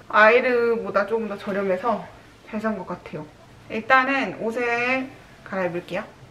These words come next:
엊그제까지 쓰던 제 개인 카드가 어디 간지 모르겠어요.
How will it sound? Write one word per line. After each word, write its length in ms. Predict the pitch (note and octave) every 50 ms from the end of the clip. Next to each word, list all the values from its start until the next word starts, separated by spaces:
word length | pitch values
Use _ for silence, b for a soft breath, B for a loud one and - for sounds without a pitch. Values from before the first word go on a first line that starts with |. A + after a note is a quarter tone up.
| - -
엊그제까지 680 | - G3 G3 - B3 A#3 A3+ - - A3+ G#3 F#3+ F3+ F#3+
쓰던 720 | F#3+ - C#4 C4+ B3+ A#3+ A#3 A#3 A#3 A#3 G#3+ G3+ F#3+ F#3+
제 120 | - A#3
개인 320 | A3+ - A#3 B3 B3+ C4 C4
카드가 340 | C4 C4+ D4 A#3+ A#3+ -
어디 240 | F#3+ F#3 F#3+ F#3+ C4 C4
간지 220 | D4+ - - F#3+
모르겠어요. 720 | F3 F3 F#3+ G3 F#3+ - - - F3 F3 E3+ E3+ E3+ -